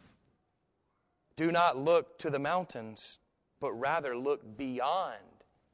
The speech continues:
the mountains. Don't just look to the sun. That's too low a thing to look for and live for.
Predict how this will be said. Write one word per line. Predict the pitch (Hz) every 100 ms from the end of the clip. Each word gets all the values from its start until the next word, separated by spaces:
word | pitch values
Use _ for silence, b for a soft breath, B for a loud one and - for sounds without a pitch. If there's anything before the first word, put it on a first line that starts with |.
| _
the | 117
mountains. | 117 104 95 - - - - _ _ _ _ _ - - - -
Don't | 160 196
just | 165 175 175
look | 170 -
to | 143
the | 123
sun. | - 160 214 143 101 - b b b b
That's | 196 196
too | - 208 160
low | 143 190 175
a |
thing | 156 - 185 180
to | 175
look | 165 226 - -
for | 147 135 B B
and | 175 180 165
live | 226 247
for. | - - 151